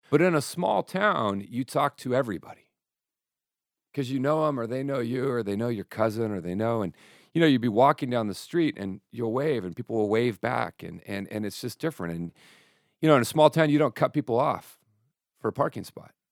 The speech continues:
'cause you know 'em. You're probably gonna sit with them at church. You just get very comfortable in, in that environment, and you talk to people regardless of their race or their class or their ethnicity. That was helpful.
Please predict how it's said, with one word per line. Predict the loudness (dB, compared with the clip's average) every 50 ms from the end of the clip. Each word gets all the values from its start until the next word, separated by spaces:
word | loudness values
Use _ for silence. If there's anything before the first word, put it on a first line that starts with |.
| _ _
'cause | -6 -4 -2
you | 0 0 2
know | 6 10 12 12 12 12
'em. | 12 8
You're | 4 2
probably | 2 2 4 4
gonna | 4 2 2
sit | 2 2 2
with | 0 0
them | 0 -2 -2
at | -2 -2
church. | 0 0 0 0 -2 -6 -10 -16 -18 -20 _ _ _ _ _
You | -6 -6 -6
just | -6 -6 -8 -8 -6 -6
get | -6 -6 -6
very | -6 -6 -6 -6 -8 -10
comfortable | -12 -12 -14 -14 -12 -12 -12 -8 -8 -6 -6 -8
in, | -10 -10
in | -10 -10
that | -8 -8 -8 -8
environment, | -8 -8 -8 -6 -6 -8 -10 -12 -14 -14
and | -14 -14
you | -14 -10
talk | -8 -8 -8 -8 -10
to | -12
people | -12 -12 -12 -10 -12 -12
regardless | -12 -12 -10 -8 -8 -8 -8 -8 -10 -12
of | -14 -14
their | -14 -12
race | -10 -6 -4 -4 -4 -6 -8 -14
or | -18 -18 -18
their | -20 -20 -20
class | -16 -12 -10 -10 -10 -12 -14 -18
or | -20 -20
their | -20 -20 -20
ethnicity. | -20 -18 -18 -16 -16 -18 -18 -20 -20 _ _ _ _ _ -6
That | -4 -4 -4
was | -4 -6 -6
helpful. | -8 -8 -8 -10 _ -20 -20 -20